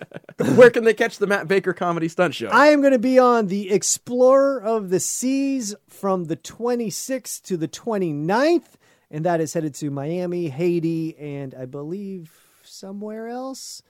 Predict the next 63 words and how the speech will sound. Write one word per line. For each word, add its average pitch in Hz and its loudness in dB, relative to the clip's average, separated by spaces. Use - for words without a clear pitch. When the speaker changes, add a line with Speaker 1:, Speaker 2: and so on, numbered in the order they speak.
Speaker 2:
So 156 -2
if - -
you - -20
Speaker 1:
You'll 185 2
Speaker 2:
wanna 214 4
Speaker 1:
be 214 4
Speaker 2:
come - 6
Speaker 1:
out - 4
Speaker 2:
on 214 2
that, 233 0
Speaker 1:
exploring? 165 0
Speaker 2:
yeah, 165 2
we're, 156 -4
if 170 -8
you 190 0
wanna 226 2
come 233 0
out, 254 0
come, 214 -4
uh, 214 -2
hang 220 -4
out 220 -2
on 208 -4
the 180 -10
Explorer 220 -4
of 190 -6
the 170 -8
Seas 240 -4
on 196 0
the 160 -2
thirtieth. 269 2
I 160 0
will 165 2
be 156 -4
here 170 0
locally. 190 2
I'll 170 0
be 156 -6
performing 170 -6
at 160 -10
the 147 -8
Lucky 196 -6
Dog 165 -2
Casino. 220 0
Speaker 1:
Nice, 180 -2
out 139 -2
in 123 -12
Shelton 185 -4
Speaker 2:
Yeah, 202 2
Speaker 1:
or 123 0
Speaker 2:
in 113 -2
Shelton, 208 -2
Washington, 214 -2
and 170 -4
you, 165 -10
that, 175 -2
tickets 220 -2
are 220 0
available. 185 2
That's 151 -6
up 160 -10
for 160 -8
the 139 -10